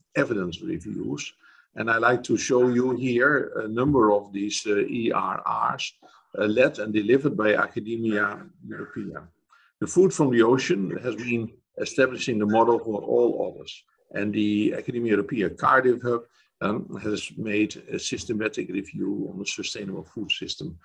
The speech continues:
for the European Union. Here you see the whole range of E R Rs produced in the first phase of, um, the existence of the sapea consortium. And what you can basically see from the titles of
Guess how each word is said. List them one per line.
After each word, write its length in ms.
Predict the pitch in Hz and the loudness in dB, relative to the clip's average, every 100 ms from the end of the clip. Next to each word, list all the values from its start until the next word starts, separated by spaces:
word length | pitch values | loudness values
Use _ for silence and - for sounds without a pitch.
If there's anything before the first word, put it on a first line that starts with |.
| - _ | -20 _
for 120 | - 98 | -8 -4
the 60 | |
European 600 | 98 98 - 107 92 87 | -4 -4 -6 -4 -2 -4
Union. 560 | - 98 95 85 82 82 _ _ _ _ _ _ _ - _ _ _ _ _ - - - - _ _ _ _ | -6 -8 -8 -8 -10 -14 _ _ _ _ _ _ _ -20 _ _ _ _ _ -20 -18 -18 -18 _ _ _ _
Here 100 | - | 8
you 120 | 170 143 | 10 10
see 180 | - 127 | 6 4
the 120 | 110 | 8
whole 220 | 131 131 | 8 8
range 480 | 135 196 214 - - - | 8 6 4 -4 -6 0
of 180 | 180 - | 0 0
E 200 | 160 180 | 4 6
R 400 | 156 151 147 151 | 8 8 6 6
Rs 100 | 151 | 4
produced 600 | - 135 147 147 151 - | 0 0 8 8 8 2
in 320 | 95 107 135 | -2 -2 -2
the 160 | 135 131 | -2 -4
first 360 | - 131 131 - | 0 0 2 2
phase 380 | 120 127 131 - | 2 2 2 -6
of, 300 | 110 117 117 - | -2 -2 -4 -8
um, 340 | 113 113 113 | -4 -4 -4
the 100 | 113 | -4
existence 560 | 110 - 117 - 117 104 | -4 -4 -4 -4 -6 -6
of 160 | 104 | -6
the 80 | - | -4
sapea 840 | 104 - - 120 110 101 101 - - _ _ _ | -6 -4 -6 -4 -2 0 -2 -6 -12 _ _ _
consortium. 640 | 113 - 104 101 117 120 - _ _ | -12 -6 -4 -4 -8 -10 -14 _ _
And 200 | 117 120 | -6 0
what 180 | 139 151 | 0 0
you 60 | 170 | 0
can 180 | 160 139 | -2 2
basically 600 | 139 135 - 110 - 101 | 2 2 -6 -10 -8 -8
see 320 | - 117 107 | -6 -4 -6
from 200 | - 104 | -4 -4
the 100 | 101 | -4
titles 540 | - 160 175 - - | 0 2 2 0 -6
of 160 | 95 | -10